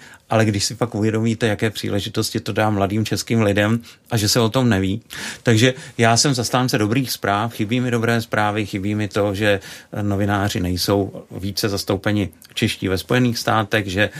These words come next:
tam nemáme pravidelné zpravodajství třeba agenturní už a že vlastně, eh, ani ta poptávka z České republiky po tom,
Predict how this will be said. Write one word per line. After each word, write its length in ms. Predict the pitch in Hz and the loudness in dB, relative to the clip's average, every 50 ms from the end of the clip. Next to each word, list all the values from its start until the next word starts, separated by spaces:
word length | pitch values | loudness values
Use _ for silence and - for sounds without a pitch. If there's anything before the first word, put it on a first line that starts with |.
| - - - _ | -16 -16 -12 _
tam 140 | - 98 | -4 -2
nemáme 480 | 98 95 95 101 98 98 101 98 95 95 - - - - | -2 0 0 0 0 0 0 -2 -2 -4 -8 -14 -16 -10
pravidelné 500 | - - 95 98 101 101 104 98 98 95 | -4 -2 0 0 2 2 2 0 0 -2
zpravodajství 720 | - - - 87 90 92 92 90 - - - 101 95 98 - _ _ | -2 -2 -4 -2 0 -2 -2 -2 -4 -6 -6 -6 -6 -6 -8 _ _
třeba 380 | - - - 95 98 104 101 107 - _ _ - - | -6 -6 -2 0 0 0 0 -2 -10 _ _ -18 -4
agenturní 640 | - 113 104 110 110 107 - 113 101 101 107 107 104 | -2 2 4 4 4 4 4 2 2 4 4 2 2
už 320 | 110 - 104 95 - - - - 98 98 - - - | 2 -2 -4 -4 -6 -8 -8 -8 -10 -10 -10 -12 -4
a 240 | - 113 104 98 107 104 | 0 2 2 2 2 0
že 300 | 92 82 85 92 101 92 - - - - - - _ | -2 -4 0 0 0 0 -2 -6 -16 -18 -20 -16 _
vlastně, 580 | - 95 104 98 90 - - - 107 107 107 101 - - - - - - - - | -4 0 0 2 2 0 0 0 0 0 0 0 -4 -16 -20 -20 -20 -20 -14 -6
eh, 400 | - 113 110 104 101 101 101 101 - _ _ 523 - - 98 98 - - - - 80 82 82 78 - | -2 0 0 2 2 0 0 -2 -6 _ _ -16 -16 -14 -14 -14 -14 -10 -8 -8 -8 -8 -10 -10 -4
ani 200 | - 110 107 104 | 0 2 2 4
ta 100 | - 110 | 2 0
poptávka 720 | - - 95 87 - - 110 113 110 - - - 110 104 | -2 -2 -6 -6 -2 0 2 2 0 -2 -2 -2 -2 -2
z 80 | 98 - | -2 -4
České 320 | - - 90 - - 110 | -4 -6 -6 -4 -2 0
republiky 580 | 104 101 90 - 104 87 101 98 - - 104 95 - - - - - _ | 0 0 0 -2 -4 -2 -2 -2 0 0 -2 -2 -4 -14 -20 -20 -10 _
po 120 | - 120 | 0 0
tom, 400 | 113 - - 110 107 104 107 110 | 2 2 2 2 2 2 2 0